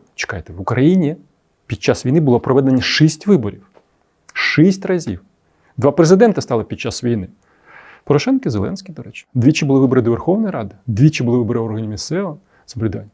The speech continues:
Чи ми забули, що в чотирнадцятому, дві тисячі чотирнадцятому дві тисячі дев'ятнадцятому році була війна? Тобто, коли вигідно, ми згадуємо, що у нас війна десять років.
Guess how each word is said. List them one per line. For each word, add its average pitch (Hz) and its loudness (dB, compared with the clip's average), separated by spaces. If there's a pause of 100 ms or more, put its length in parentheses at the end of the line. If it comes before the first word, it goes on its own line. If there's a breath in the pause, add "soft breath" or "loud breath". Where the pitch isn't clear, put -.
(120)
Чи - 2
ми 175 8
забули, 175 6 (180)
що - 0
в - 2
чотирнадцятому, 160 2
дві 135 -4
тисячі 147 0
чотирнадцятому 143 0
дві 123 -4
тисячі 127 -8
дев'ятнадцятому 131 -4
році 135 -6
була 123 -4
війна? 147 -4 (800)
Тобто, - 2
коли 151 4
вигідно, 117 2
ми 110 0
згадуємо, 101 -2
що 185 -6
у 208 -4
нас 208 -8
війна 202 -4
десять 185 -6
років. 180 -6